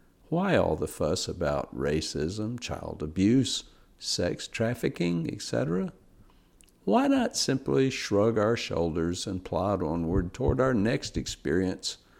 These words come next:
and our certain demise? Obviously, people believe that such things matter, such as justice and truth. Why? Why do such a relative few people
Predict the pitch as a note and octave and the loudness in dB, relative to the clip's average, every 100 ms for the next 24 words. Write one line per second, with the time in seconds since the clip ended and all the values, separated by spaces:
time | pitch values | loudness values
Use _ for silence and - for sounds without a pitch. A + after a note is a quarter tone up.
0 | - - - _ _ _ _ A2 F2+ E2+ | -20 -20 -20 _ _ _ _ -2 0 2
1 | E2 - - E2 G#2 G2 - - - G#2+ | 0 0 2 2 2 0 0 -2 2 2
2 | F#2+ D2 - - - - - - _ _ | 2 0 -4 -6 -6 -8 -14 -20 _ _
3 | _ _ - _ _ _ - D#3 D3+ B2 | _ _ -20 _ _ _ -2 2 2 2
4 | G2 D#2+ - F2 D2+ D2+ A2+ G2+ F#2+ E2+ | 2 0 -2 -2 -2 0 -2 0 -2 0
5 | F#2 F2+ E2 - - - F#2+ - - F#2 | 0 2 0 -2 -6 -4 -4 -4 -4 -4
6 | E2+ F2 - - - - - F#2 G#2+ B2+ | -2 -4 -6 -10 -10 -10 -8 -2 0 0
7 | G#2 - - - _ _ - - G2 E2+ | -2 -6 -14 -16 _ _ -14 0 0 2
8 | E2 D2+ - G#2+ F#2 - G2 - - - | -2 -4 2 4 4 0 -4 -4 -8 -18
9 | - _ _ _ - A2 A2 - C3 E2 | -20 _ _ _ 0 0 0 2 4 4
10 | C#2 - - _ - _ _ _ _ _ | 0 -10 -20 _ -20 _ _ _ _ _
11 | _ _ _ _ C#3 D3+ C#3 D2+ D#2 - | _ _ _ _ -2 0 -2 -4 -10 -16
12 | _ _ _ _ _ _ _ _ _ _ | _ _ _ _ _ _ _ _ _ _
13 | - D#3 E3 F3 D3+ A#2+ - A#2 - A2+ | 2 6 8 6 6 4 4 2 4 2
14 | A2+ G#2+ A#2+ B2+ A#2+ - - A2+ - B2+ | 4 4 6 4 2 0 0 0 0 0
15 | B2+ A2 G2 G2 | 2 2 0 0